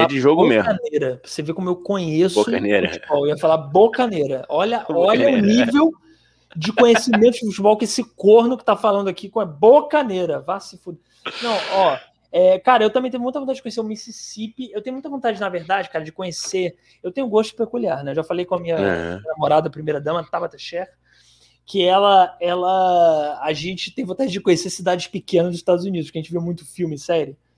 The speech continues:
Speaker 2: Aí tem as cidades pequenas dos Estados Unidos. Eu tenho muita vontade de conhecer, cara. Então,
Speaker 1: Uhum.
Speaker 2: Miss-, Mississippi não é,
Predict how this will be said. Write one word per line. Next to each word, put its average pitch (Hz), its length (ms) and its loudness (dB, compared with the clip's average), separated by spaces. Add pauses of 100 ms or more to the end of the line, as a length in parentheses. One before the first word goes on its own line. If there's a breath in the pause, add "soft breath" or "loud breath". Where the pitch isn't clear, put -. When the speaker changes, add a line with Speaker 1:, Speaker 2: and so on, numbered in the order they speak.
(440)
Speaker 2:
Aí 151 120 -2
tem 175 120 -4
as 170 100 -2
cidades 175 340 -2
pequenas 180 400 -2
dos 170 60 -8
Estados 175 240 0
Unidos. 180 200 -8
Eu 151 80 -8
tenho 190 120 -10
muita 247 460 2
vontade 208 280 0
de - 60 -18
conhecer, 202 420 -2
cara. 135 200 -6 (560 soft breath)
Então, 240 540 2
Speaker 1:
Uhum. 160 60 -6 (280 soft breath)
Speaker 2:
Miss-, 226 300 -6
Mississippi 269 400 -6
não 339 120 -6
é, 277 140 -6